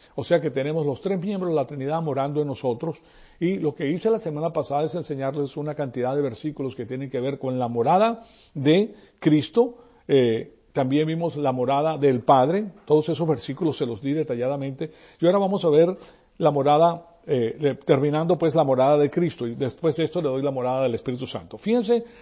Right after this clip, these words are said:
lo que vimos la semana pasada, ah, así en alto, en la, por,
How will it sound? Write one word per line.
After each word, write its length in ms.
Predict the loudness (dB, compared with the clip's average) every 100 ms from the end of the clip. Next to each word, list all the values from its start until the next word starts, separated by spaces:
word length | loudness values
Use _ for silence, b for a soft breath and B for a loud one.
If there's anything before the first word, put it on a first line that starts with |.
| B
lo 100 | 4
que 80 | 6
vimos 240 | 4 4
la 60 | 2
semana 320 | 0 -2 0
pasada, 640 | -2 0 0 0 -4 -16 -4
ah, 200 | -4 -4
así 320 | -8 -2 -2
en 340 | 0 -4 -2 0
alto, 460 | 0 2 0 0 -6
en 120 | -8
la, 60 |
por, 300 | -2 0 -2